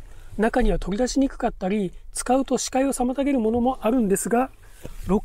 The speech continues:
キーは偉いです。シートバックにちゃんとビルトインされてます。なので、装着も楽です。このようにバックルを取り出して、これがですね、ルーフ設置タイプですと、バックルが二個あって、装着に手間取ったりもします。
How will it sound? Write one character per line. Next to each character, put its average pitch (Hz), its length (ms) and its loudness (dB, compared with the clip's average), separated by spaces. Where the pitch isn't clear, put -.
キ 180 180 -2
ー 156 40 -4
は 190 240 2
偉 170 260 -2
い 214 60 6
で 175 120 2
す。 - 180 -10
シ - 260 2
ー 240 40 2
ト 269 120 0
バ 262 120 -4
ッ - 40 -6
ク 233 120 -2
に 262 240 2
ち - 140 -10
ゃ 220 40 2
ん 220 60 0
と 208 100 0
ビ 190 100 2
ル 214 60 0
ト 277 80 2
イ 262 60 8
ン 214 60 4
さ 202 100 2
れ 190 60 6
て 202 100 2
ま 196 120 2
す。 - 200 -6
な 214 120 2
の 208 100 4
で、 208 200 2
装 240 220 2
着 254 220 -2
も 220 100 0
楽 170 240 -2
で 226 120 2
す。 - 200 0
こ - 140 0
の 202 100 4
よ 220 180 4
う 185 40 2
に 202 140 0
バ 160 140 0
ッ - 100 -8
ク 214 100 -2
ル 233 60 4
を 214 60 2
取 - 180 2
り 254 60 4
出 226 60 2
し - 100 -4
て、 180 120 2
こ - 140 2
れ 208 60 4
が 208 60 4
で 170 100 0
す - 120 -2
ね、 143 220 0
ル 190 100 4
ー 285 140 4
フ - 100 -8
設 294 180 2
置 - 120 -6
タ 285 120 2
イ 269 80 2
プ 180 120 -6
で 151 100 -4
す - 80 -14
と、 190 220 -2
バ 151 160 -2
ッ - 100 -10
ク 247 100 -2
ル 247 60 -4
が 254 100 2
二 262 140 2
個 214 200 0
あ 160 60 -2
っ - 40 -10
て、 233 440 0
装 247 240 2
着 254 220 0
に 247 140 4
手 - 100 -4
間 226 120 4
取 302 120 2
っ - 20 -14
た 196 120 -4
り 160 80 -2
も 139 80 -6
し - 160 -6
ま 160 120 -2
す。 - 160 -10